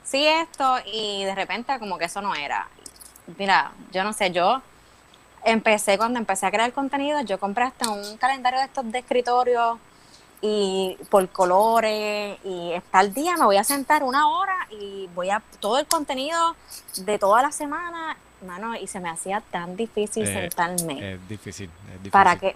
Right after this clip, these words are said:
Speaker 1: para tener ese contenido, ah, no, eh, no
Speaker 2: Digo,
Speaker 1: es
Speaker 2: y,
Speaker 1: fácil,
Speaker 2: y
Speaker 1: no
Speaker 2: lo,
Speaker 1: es fácil.
Speaker 2: y no, no, y lo, y lo, y lo que me, se me quedó también, que quiero comentarlo, eh,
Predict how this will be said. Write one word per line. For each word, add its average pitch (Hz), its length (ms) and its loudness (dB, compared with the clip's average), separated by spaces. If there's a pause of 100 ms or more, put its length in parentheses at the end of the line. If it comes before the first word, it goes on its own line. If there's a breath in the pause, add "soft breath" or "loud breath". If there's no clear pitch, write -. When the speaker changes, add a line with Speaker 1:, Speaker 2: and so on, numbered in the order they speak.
Speaker 1:
para 196 220 6
tener 185 240 -4
ese 202 260 -2
contenido, 214 840 -4
ah, 202 180 -6 (380 loud breath)
no, 180 500 -6
eh, 180 200 0
no - 40 -10
Speaker 2:
Digo, 185 160 4 (100)
Speaker 1:
es - 80 -8
Speaker 2:
y, - 40 -8
Speaker 1:
fácil, 160 420 0
Speaker 2:
y 127 80 -2
Speaker 1:
no 131 120 0
Speaker 2:
lo, - 40 0
Speaker 1:
es 123 60 -4
fácil. 131 360 -4
Speaker 2:
y - 40 -10
no, 143 80 2
no, 185 160 6
y 135 60 2
lo, 127 200 0
y 135 100 -4
lo, 127 220 0
y 123 40 -2
lo 120 120 0
que 120 80 -2
me, 113 80 -6
se 120 140 -4
me 120 120 -4
quedó 120 200 0
también, 156 240 4
que 170 120 0
quiero 123 200 -4
comentarlo, 143 560 0 (880 loud breath)
eh, 135 300 2